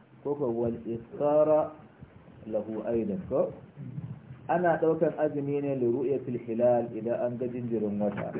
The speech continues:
Haka nan akan ajiye azumi ne saboda shi. قال حدثنا قتيبة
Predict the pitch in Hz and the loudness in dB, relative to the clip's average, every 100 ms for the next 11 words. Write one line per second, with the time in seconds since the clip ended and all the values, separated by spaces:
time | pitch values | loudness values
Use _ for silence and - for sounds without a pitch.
0 | - 131 139 139 131 139 139 - 135 123 | -6 -6 -4 -2 -2 -2 -2 -2 -4 -2
1 | 117 123 120 123 156 139 113 107 104 98 | -2 -2 -4 -6 -6 -2 -2 -2 -2 -2
2 | 180 - - - - - - - - - | -2 -4 -6 -10 -12 -16 -18 -18 -16 -16
3 | - - - - - 151 - - 123 - | -16 -16 -18 -6 -2 -2 -4 -4 -4 -6
4 | - - - - 143 143 117 - - 127 | -14 -18 -16 0 4 6 6 2 -4 -4
5 | 120 147 151 151 151 147 143 139 139 139 | 0 0 0 0 2 0 0 0 4 2